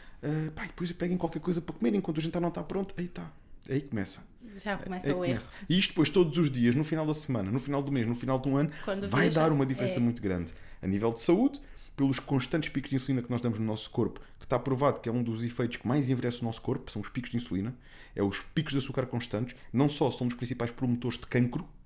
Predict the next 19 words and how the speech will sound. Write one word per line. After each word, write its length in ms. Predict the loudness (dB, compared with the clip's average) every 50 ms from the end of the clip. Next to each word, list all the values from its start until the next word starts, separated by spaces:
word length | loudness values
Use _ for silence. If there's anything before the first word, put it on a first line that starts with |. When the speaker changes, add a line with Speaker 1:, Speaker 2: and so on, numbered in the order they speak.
| -20 -20 -20 -20 -20 -20 -20 -4 0
Speaker 1:
como 180 | 2 2 2
também 280 | 2 0 0 2 2 0
são 200 | 0 -2 -2 -2
do, 160 | -2 -2 -4
dos 240 | -4 -2 -2 -2 -2
aspectos 340 | -2 -4 -2 -4 -4 -4 -4
que 100 | -2 0
mais 580 | 2 2 4 4 4 4 2 2 0 -2 -6 -6 -2 0
envelhecem 600 | 0 0 0 0 0 0 0 0 -2 -2 -4 -4
o 40 |
ser 160 | -2 -2 -2 0
humano. 320 | 0 0 -2 -2 -4 -6 -8 -14 -20 -20 -20 -18 -8
São 140 | -4 -4 -4
os 80 | -4 -4
picos 220 | -6 -6 -6 -2
de 60 | -2 -2
insulina 260 | -2 0 0 0 0
constantes. 600 | 0 -4 -8 -6 -6 -6 -6 -6 -6 -8 -12 -18 -18 -20 -20 -20 -20 -20 -20 -20 -16 -14
Speaker 2:
Justamente. 460 | -14 -14 -12 -12 -12 -12 -12 -12 -14